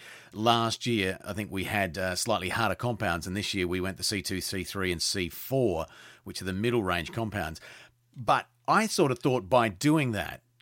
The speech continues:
by going softer, that we would probably be looking at a two-stop race. This is coming into the weekend. Um, and then the data that I saw, particularly on Sunday morning, showed that actually the three fastest,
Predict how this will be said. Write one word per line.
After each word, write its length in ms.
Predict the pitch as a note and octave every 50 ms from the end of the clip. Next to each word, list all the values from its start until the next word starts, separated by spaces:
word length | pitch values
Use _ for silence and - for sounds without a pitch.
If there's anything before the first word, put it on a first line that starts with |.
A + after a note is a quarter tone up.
| _ _ _ _ _ _ _ _ _ -
by 220 | A#2 G#2+ A#2+ A#2
going 340 | A2 G2+ D3 C3+ C3 A#2 G2+
softer, 500 | F2+ - - C#3 C3+ C3 - - F2 E2+
that 160 | D#2+ G2+ G#2+
we 120 | G2+ A2 G#2+
would 180 | G#2+ F#2+ -
probably 400 | - E3 D#3+ C3+ B2 G#2 A#2 A2
be 160 | F#2+ F#2+ G#2 G2
looking 420 | G#2 B2+ B2 - A#2 G2 F#2+ - -
at 260 | - G#2 G2+ G#2 - - -
a 440 | F#2+ F#2+ G2 F#2+ F#2+ F#2+ F#2+ F#2+
two-stop 500 | E2+ - - - B2 - - - F#2+ E2+
race. 220 | - A2 F#2 F2 -
This 140 | D#3 C3 A2+
is 120 | G2 -
coming 240 | - A#2 F#2+ F2+ G2
into 100 | A2+ A#2+
the 80 | G#2
weekend. 320 | F2+ E2 D#2+ - F#2+ D#2+ - - - - - - - - - - _ _
Um, 220 | - A#2 A#2 A#2 A#2
and 160 | F2+ B2+ B2+
then 140 | C3 C3+ C3
the 60 | B2+
data 400 | A#2+ G#2+ - D#3 F#3 G#3 - -
that 160 | A#2+ G#2 G#2 G#2+
I 240 | G#2+ A2+ A#2+ B2
saw, 560 | A#2+ A#2 - - - C3+ C3+ A#2 - - C2+ - - _ _ _ _
particularly 400 | - F#2+ - C#3+ D3 - A2 G#2
on 160 | G2 F#2+ F2
Sunday 440 | - - - C3 A#2+ A#2 G2 F2 E2+
morning, 560 | F2+ F#2 G#2+ B2 C3+ B2 F2 D#2 D#2+ - - _ _ _ _ _ _
showed 460 | - - - C#3 A#2+ A#2 A#2 A2 E2+
that 240 | D#2 A2 G#2+ G2+ G2+
actually 580 | A2 A#2+ A#2+ - - A2 F2+ F2 F2+ F#2 - - -
the 160 | G#2 A2 G#2
three 400 | - - - - C#3 C#3 C#3 C3
fastest, 880 | - - - B2 B2 B2 B2+ B2 - - G2 E2+ C#2 - - - -